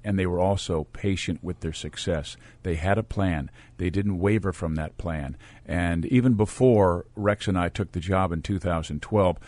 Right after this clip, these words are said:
we saw what was taking place in Kansas City, the drafting of the right athletes, the developing of the right athletes. We're talking the Moustakas, the Hosmers,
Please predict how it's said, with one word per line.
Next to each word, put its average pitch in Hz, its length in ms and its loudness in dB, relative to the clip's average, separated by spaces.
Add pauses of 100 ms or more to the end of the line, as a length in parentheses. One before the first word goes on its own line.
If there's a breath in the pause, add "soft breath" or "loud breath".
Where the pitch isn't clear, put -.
(180 loud breath)
we 104 140 2
saw 107 340 4
what 92 160 0
was 87 140 -8
taking 87 320 -2
place 92 380 -2
in 76 100 -4
Kansas 87 400 -4
City, 80 360 -2 (280 loud breath)
the 90 80 -4
drafting 92 640 2
of 90 180 -4
the 92 80 -2
right 85 240 0
athletes, 82 480 -2
the 92 100 -8
developing 87 640 0
of 78 80 -6
the 85 80 -4
right 85 240 0
athletes. 87 380 -6
We're 117 60 -4
talking 92 400 0
the 85 80 -6
Moustakas, 82 920 -4
the 90 100 -2
Hosmers, 85 680 -4